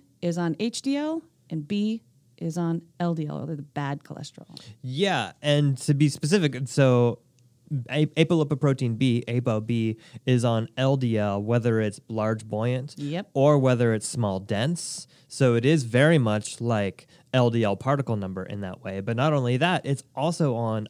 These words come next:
Speaker 2: I D L, which is intermediate density lipoprotein, and it's actually on V L D L as well. So it's not just a marker for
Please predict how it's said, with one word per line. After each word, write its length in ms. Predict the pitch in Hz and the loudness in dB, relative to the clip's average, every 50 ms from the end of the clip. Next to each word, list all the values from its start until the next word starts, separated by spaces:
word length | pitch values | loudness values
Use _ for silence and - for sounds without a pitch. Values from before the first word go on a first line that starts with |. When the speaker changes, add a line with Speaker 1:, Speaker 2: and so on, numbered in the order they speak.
| _ | _
Speaker 2:
I 280 | - 104 107 113 131 147 | -12 -8 -6 -4 -2 -2
D 200 | 147 170 170 165 | 0 0 0 0
L, 300 | 165 160 165 180 190 190 | 0 0 0 0 -2 -2
which 160 | - 123 113 - | -2 -4 -4 -6
is 160 | 110 - - - | -8 -10 -8 -4
intermediate 760 | 135 139 131 123 110 104 104 110 123 156 151 151 131 123 98 | -4 -2 -2 -2 -4 -4 -4 -2 -2 -2 0 0 0 -2 -2
density 440 | - 120 110 110 107 110 107 104 104 | -2 -4 -4 -4 -6 -6 -6 -6 -4
lipoprotein, 760 | 101 98 - 107 98 - 107 98 92 90 104 104 101 107 113 - - - - _ _ | -6 -6 -6 -8 -8 -6 -6 -6 -6 -6 -6 -6 -6 -6 -8 -10 -12 -20 -20 _ _
and 140 | - 123 123 | -2 0 0
it's 120 | 123 117 | 0 0
actually 400 | 139 123 127 127 - - 127 120 | 0 -2 -2 -4 -4 -4 -4 -2
on 260 | 117 113 113 110 107 101 | -2 0 -2 -2 -4 -6
V 340 | 101 101 120 156 190 180 | -6 -2 0 0 2 2
L 160 | 135 110 107 101 | 2 2 0 -2
D 240 | 107 107 98 95 | -4 -6 -6 -6
L 240 | 92 92 95 95 - - | -6 -8 -8 -10 -8 -8
as 220 | 110 110 107 - | -10 -10 -10 -8
well. 380 | 113 120 147 165 139 92 87 90 | -4 0 0 2 2 0 -2 -8
So 580 | - - - - - 202 190 151 110 101 101 - - - - - 120 | -12 -12 -8 -2 0 2 4 4 4 2 -2 -6 -14 -20 -16 -10 -6
it's 160 | 143 131 - | -6 -4 -2
not 320 | 147 147 170 202 220 196 | 0 0 0 0 -2 -4
just 300 | - - 185 170 - - | -2 0 0 0 0 0
a 60 | 143 127 | -2 0
marker 340 | 127 127 135 135 - 139 | 0 0 0 0 0 -2
for 320 | 127 - - 123 113 107 | -4 -2 -2 -2 -2 -2